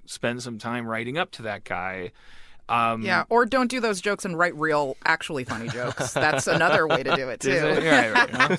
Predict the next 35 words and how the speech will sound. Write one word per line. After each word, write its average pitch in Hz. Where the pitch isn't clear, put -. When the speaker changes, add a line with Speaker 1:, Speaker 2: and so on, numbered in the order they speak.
Speaker 1:
that, 143
that's 151
why 165
I 147
like 139
Jessica. 113
It's -
the, 120
see 127
the 123
beginning 123
of 123
the 226
episode. -
But, 180
but, 180
but 160
I, 147
but 151
I, 147
I 165
mean, 147
it's, -
it's, 175
yeah. 180
So, 151
so, 156
so 135
that's, -
yes. 147
The 120
answer 185
is 135
Speaker 2:
Mm-hmm. 160
Speaker 1:
yes. 160